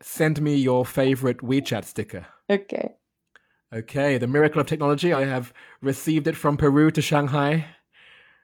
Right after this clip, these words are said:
Speaker 1: <laughs>
Speaker 2: <laughs> Yeah, I love this sticker because it describes the feeling of excitement and
Speaker 1: <laughs>
Speaker 2: happiness that I have sometimes.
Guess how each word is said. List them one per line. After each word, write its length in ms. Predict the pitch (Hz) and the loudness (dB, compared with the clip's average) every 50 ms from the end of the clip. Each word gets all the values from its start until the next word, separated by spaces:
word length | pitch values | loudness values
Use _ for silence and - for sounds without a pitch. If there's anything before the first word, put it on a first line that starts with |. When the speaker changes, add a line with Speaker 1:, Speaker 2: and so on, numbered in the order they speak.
| _ _ - | _ _ -14
Speaker 1:
<laughs> 200 | 165 - - - 147 - - - 143 - _ - 143 - _ _ _ _ _ _ _ _ - | -14 -12 -8 -8 -8 -8 -8 -12 -12 -12 _ -16 -18 -18 _ _ _ _ _ _ _ _ 2
Speaker 2:
<laughs> 1900 | 294 285 233 359 349 - 254 254 294 269 269 320 339 339 330 330 311 - - - - - - - - 302 320 311 - 359 359 349 339 339 330 320 320 311 - - - - - - - _ _ - - | 2 6 6 6 6 6 6 6 6 2 4 4 2 4 4 4 2 2 0 -4 -14 -14 -8 -2 0 0 0 0 0 0 0 2 2 0 -2 -2 -4 -6 -8 -10 -12 -14 -16 -20 -20 _ _ 2 4
Yeah, 200 | 226 233 226 220 | 6 6 8 8
I 80 | 220 220 | 6 6
love 320 | 226 240 247 247 247 - | 6 6 4 4 2 -2
this 400 | - 233 233 226 226 - - - - - | -2 -2 -2 -2 -4 -8 -16 -16 -10 -8
sticker 520 | 247 233 - - 277 254 254 233 220 214 208 | -8 -8 -4 -4 -4 0 0 0 0 0 -2
because 520 | 226 220 - 285 220 220 226 - - - _ _ - | -6 -4 -2 -2 -2 -2 -2 -6 -12 -20 _ _ 2
it 140 | 220 226 226 | 2 4 4
describes 720 | 240 240 - - - 240 226 220 220 226 226 220 - - - _ - | 2 0 0 -2 0 2 4 4 4 4 2 0 -4 -14 -16 _ -12
the 60 | 208 | -10
feeling 420 | - - 240 233 220 220 220 202 | -6 -2 -2 -2 -2 -2 -2 -2
of 200 | 196 202 196 - - - - | -2 -2 -4 -4 -10 -12 -10
excitement 640 | 214 208 - - - 233 214 214 226 208 208 196 190 | -10 -10 -10 -6 -2 0 2 2 2 0 -2 -6 -8
and 120 | 190 190 180 | -6 -6 -6
Speaker 1:
<laughs> 140 | 170 - 226 | -4 0 0
Speaker 2:
happiness 480 | 196 170 208 196 185 185 190 196 196 - 233 | -2 0 -2 -6 -8 -8 -10 -10 -12 -8 -4
that 180 | 208 202 185 | -2 0 0
I 140 | 185 185 196 | 0 0 -2
have 260 | 208 - 202 214 214 | 0 2 2 2 2
sometimes. 840 | - - 202 185 185 - - - 180 180 180 190 196 190 - - | 0 -2 -6 -6 -6 -8 -6 -6 -6 -4 -4 -6 -8 -10 -14 -20